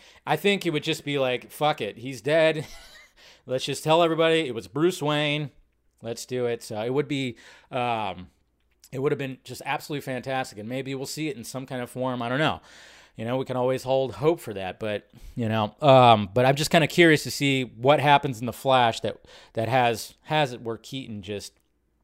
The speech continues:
has him showing up in Batgirl. So, yeah, let's just be happy we get Spider-Man, Batman. <laughs> Yeah, I know, right? It is pretty good. It is fun. Um,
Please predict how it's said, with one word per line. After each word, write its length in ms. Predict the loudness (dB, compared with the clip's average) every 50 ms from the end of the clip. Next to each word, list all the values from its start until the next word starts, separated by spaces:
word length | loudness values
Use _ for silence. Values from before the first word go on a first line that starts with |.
| _ _ _ _ _ _ -20 -14 -6
has 300 | -4 -2 -2 -2 -4 -6
him 180 | -6 -6 -6
showing 260 | -6 -4 -4 -4 -4
up 140 | -4 -6 -8
in 100 | -10 -10
Batgirl. 480 | -8 -8 -8 -8 -10 -10 -14 -14 -14 -14
So, 300 | -14 -14 -12 -12 -14 -14 _ -20 -20 -20 -20 -20 -20 -20 -20 -20 -20 -20 -20 -20 -20 -12 _
yeah, 240 | 0 2 4 4 4
let's 200 | 2 0 -2 -4
just 200 | -4 -6 -4 -2
be 100 | 0 2
happy 400 | 4 4 4 4 4 2 -2 -2
we 140 | -2 -4 -2
get 180 | -2 -2 -4 -4
Spider-Man, 640 | -8 -12 -10 -10 -6 0 2 2 2 2 0 -2
Batman. 300 | -2 -2 -2 -2 -2 -2
<laughs> 20 | 2
Yeah, 160 | 2 2 4
I 40 | 2
know, 200 | 2 0 -2 -4 -4
right? 200 | -4 -4 -4 -4 -6 -14 -20 -20 -16 -12
It 80 | -10 -10
is 140 | -10 -10
pretty 180 | -8 -10 -10 -8
good. 240 | -8 -10 -10 -12 -14 -18 -20 -18 -12 -8
It 100 | -6 -6
is 160 | -6 -6 -6
fun. 300 | -8 -6 -6 -6 -8 -10 -12 -14 -14 -14 -10
Um, 440 | -6 -4 -2 -2 -2 -4 -6 -10